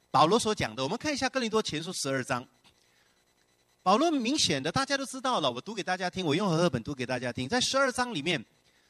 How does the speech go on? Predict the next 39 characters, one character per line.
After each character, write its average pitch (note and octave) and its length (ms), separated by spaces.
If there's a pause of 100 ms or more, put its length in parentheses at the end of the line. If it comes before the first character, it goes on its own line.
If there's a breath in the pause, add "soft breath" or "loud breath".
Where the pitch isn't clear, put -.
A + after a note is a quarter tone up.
(200 soft breath)
他 A3+ 100
说， G#3+ 360 (440)
圣 E4 320
灵 G3+ 180
在 A#3+ 240
个 D#4+ 320
人 D3+ 220
身 F#3+ 200
上， D3+ 260 (760)
哥 B3 100
林 A3 100
多 A3 120
前 D#3+ 240
书 F#3 200
第 G#3+ 120
十 F#3 160
二 F3 100
章 E3+ 140
第 E3+ 100
七 - 180
节 B2+ 220
说， C3+ 240 (260 loud breath)
圣 D#4+ 300
灵 G#3 140
在 A#3 180
个 D#4 240
人 F#3 160
身 G3 180
上 F#3 180
是 - 140
要 A3+ 100
叫 A3 240
人 D3 160
怎 B2+ 120
么 B2 80
样？ A2+ 100 (240)
得 D3+ 220
益 A3+ 200
处。 G3+ 300